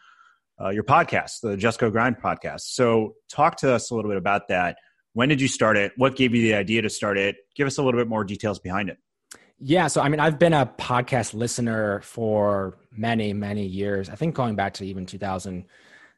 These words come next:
Speaker 2: ten, two thousand eleven, maybe, like, that far back. And so I'd always loved the idea of I could be working out, I could be, you know, doing dishes, uh, going for a walk, whatever, all these different things where you normally can't consume content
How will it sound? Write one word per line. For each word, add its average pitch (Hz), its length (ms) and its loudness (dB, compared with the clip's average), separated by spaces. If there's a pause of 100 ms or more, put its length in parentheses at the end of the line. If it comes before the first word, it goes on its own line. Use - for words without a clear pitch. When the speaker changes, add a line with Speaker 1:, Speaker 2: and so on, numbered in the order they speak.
(160)
Speaker 2:
ten, 131 280 0
two 135 100 0
thousand 120 180 2
eleven, 117 320 2
maybe, 139 280 4
like, 110 200 0
that 120 200 0
far 120 200 -2
back. 113 400 -2
And 117 200 -4
so 127 220 2
I'd 120 140 0
always 151 260 4
loved 113 460 2
the 120 160 -2
idea 110 400 0
of 104 340 -2 (380)
I 127 120 0
could 127 180 0
be 107 100 -4
working 101 280 -4
out, 147 240 4
I 120 60 0
could 117 220 -6
be, 104 360 -4
you 87 200 -14
know, 76 180 -14 (100)
doing 120 220 -6
dishes, 113 640 -4
uh, 101 720 -8
going 123 180 -4
for 120 100 -8
a - 20 -4
walk, 110 180 -2
whatever, 123 340 0
all 135 140 0
these 156 100 2
different 147 200 -4
things 131 180 -2
where 120 100 -2
you 113 220 -2
normally 123 360 -2
can't 117 260 -6
consume 113 520 -6 (300)
content 113 640 -6